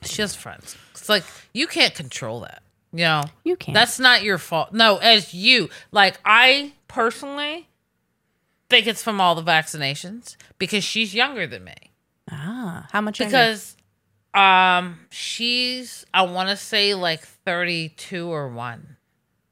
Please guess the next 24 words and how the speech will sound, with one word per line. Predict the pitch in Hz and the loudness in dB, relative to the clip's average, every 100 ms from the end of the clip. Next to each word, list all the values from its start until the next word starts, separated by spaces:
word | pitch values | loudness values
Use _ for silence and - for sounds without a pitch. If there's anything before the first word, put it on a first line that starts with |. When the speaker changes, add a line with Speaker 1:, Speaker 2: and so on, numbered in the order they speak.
| _ _ _ _ | _ _ _ _
Speaker 2:
That's | 415 - | -16 -16
not | - _ _ _ _ | -20 _ _ _ _
too | - - 285 339 | -16 -10 -8 -6
Speaker 1:
No, | 240 | -6
Speaker 2:
younger, | 180 214 208 156 | -2 2 2 2
Speaker 1:
it | 156 208 | 2 4
Speaker 2:
like, | - | 4
Speaker 1:
is, | 175 170 | 2 0
Speaker 2:
in | 185 | -2
terms | 214 185 | -2 4
of | |
Speaker 1:
because | 226 202 | 6 8
Speaker 2:
vaccinations, | 175 175 170 151 196 190 | 6 2 -4 -2 -2 0
Speaker 1:
in | - | 2
terms | 240 233 226 208 | 4 6 4 4
Speaker 2:
though. | 226 208 | 6 6
Speaker 1:
of, | 196 - _ _ | 4 -4 _ _
no, | 214 208 | 2 2
'cause | 185 202 160 | 2 -4 -6
when | 190 | 0
I | 180 190 | 4 4
was | 208 226 - | 4 -2 -4
coming | - 247 247 | -2 2 4
up, | 247 269 | 4 2